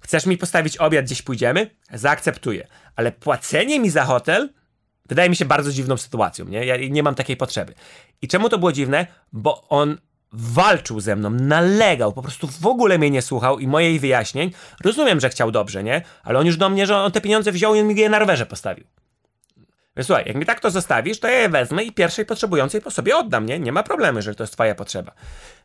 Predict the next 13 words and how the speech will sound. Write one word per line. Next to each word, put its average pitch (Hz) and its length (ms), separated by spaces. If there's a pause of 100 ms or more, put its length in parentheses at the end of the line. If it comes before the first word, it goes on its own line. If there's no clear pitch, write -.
(100)
E, 131 340
ale 165 300 (100)
był 185 120
taki 196 200
pushy, 170 360
no 123 100
był 147 100
tak - 220
niesamowicie 196 460
pushy, 214 360 (400)
z 170 100
dobrymi 180 380
intencjami, 196 600